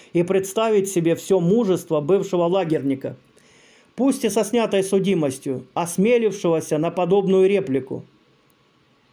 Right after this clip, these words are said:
Ведь это было время тотальных подписок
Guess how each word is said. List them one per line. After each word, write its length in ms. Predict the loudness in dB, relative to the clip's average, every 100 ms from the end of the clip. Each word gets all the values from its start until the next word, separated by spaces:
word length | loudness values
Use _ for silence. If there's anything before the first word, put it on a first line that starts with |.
| _
Ведь 280 | -2 0 2
это 200 | 2 2
было 280 | 2 4 4
время 560 | 2 2 2 0 -4 -8 _ _ _ _ _ _ _ _ -4
тотальных 640 | -2 2 2 2 -2 -2
подписок 680 | -6 -2 -2 0 0 -4